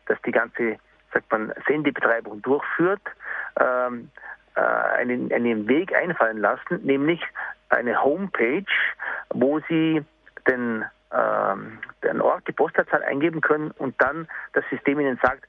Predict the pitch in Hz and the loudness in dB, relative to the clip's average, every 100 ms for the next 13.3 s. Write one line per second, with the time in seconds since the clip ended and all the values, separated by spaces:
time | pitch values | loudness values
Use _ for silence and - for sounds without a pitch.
0 | - 127 123 147 - 127 123 110 113 123 | -2 0 2 0 -2 0 0 2 0 0
1 | - 123 123 117 110 120 131 113 - - | -8 -8 -2 0 2 2 0 -2 -8 -8
2 | - - - - _ - 180 208 196 196 | -2 -2 -2 -6 _ 0 2 4 2 2
3 | 196 - 151 165 156 123 117 120 - 139 | -2 -2 0 0 0 0 0 0 0 0
4 | 135 131 127 120 156 165 - 127 - 143 | -2 -2 -2 0 -2 -2 -4 -2 0 -2
5 | 131 - - 123 117 - - - - 117 | -2 0 2 2 -2 -6 -6 -6 -2 -2
6 | - - 139 127 120 - 120 113 107 110 | 0 0 0 0 0 0 0 0 2 2
7 | 113 113 120 - 160 160 196 - 202 139 | 2 2 0 2 0 0 -2 -2 -2 0
8 | 110 104 104 117 135 131 - 139 151 - | 0 0 0 0 -2 0 0 0 0 0
9 | 156 180 - - - - - - 117 143 | 0 -2 -6 0 0 2 0 2 0 2
10 | 160 147 139 143 139 139 - - 104 110 | 0 2 0 0 -2 -2 -8 -6 0 0
11 | 143 143 123 120 113 - 143 127 113 101 | 2 0 2 -2 -2 0 2 2 0 0
12 | 98 127 - 120 - - 127 - 113 - | 0 0 0 -2 -2 -8 -4 0 0 2
13 | 156 165 - | -2 -2 -6